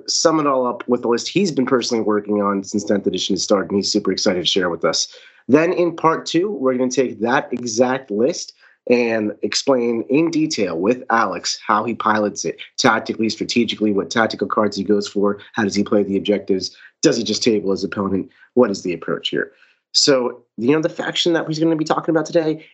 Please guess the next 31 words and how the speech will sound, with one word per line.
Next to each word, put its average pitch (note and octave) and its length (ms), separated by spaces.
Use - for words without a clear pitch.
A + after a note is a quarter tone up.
it's C#3+ 180
gonna A#2+ 260
be G#2 140
Tyranids. D#2+ 540
So - 100
this C3 160
is B2 100
super D3 280
exciting. B2 520
I B2 100
love A#2+ 200
the G#2+ 60
Tyranids. G#2 520
I G#2 220
love G#2+ 300
janky G#2 340
plays. G2 400
This A#2+ 160
is A2 60
a A#2 60
podcast G2+ 520
you G#2 60
do G2 80
not G2+ 220
wanna G2 160
miss F#2+ 240
out. E2+ 260
You D3 240
can C#3 420
sign B2 360
up B2+ 180